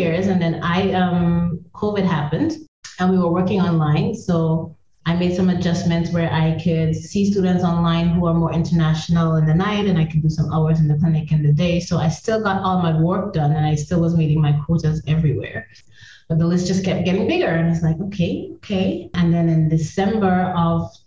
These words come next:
twenty twenty-one, I decided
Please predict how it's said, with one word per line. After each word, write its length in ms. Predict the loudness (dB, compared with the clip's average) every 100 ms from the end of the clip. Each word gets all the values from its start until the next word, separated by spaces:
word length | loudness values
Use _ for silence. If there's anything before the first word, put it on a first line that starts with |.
| -2
twenty 680 | 0 2 2 4 4 2 0
twenty-one, 1400 | -6 -2 2 4 4 4 2 2 0 0 0 -2 -4 -14 -12 -4
I 140 | -2
decided 840 | 0 0 0 2 0 0 -4 -12